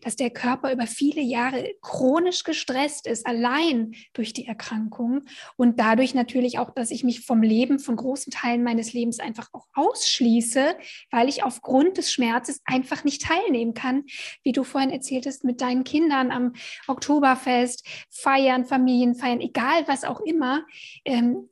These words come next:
das ist ja massiv belastend.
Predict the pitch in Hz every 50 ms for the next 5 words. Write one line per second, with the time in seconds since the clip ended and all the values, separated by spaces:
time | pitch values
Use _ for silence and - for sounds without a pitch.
0 | _ _ _ _ _ _ - - - - - - - 269 269 - - - _ -
1 | 269 277 311 320 - - - 294 311 302 - - 262 254 262 285 294 - - -
2 | - - 220 269 - -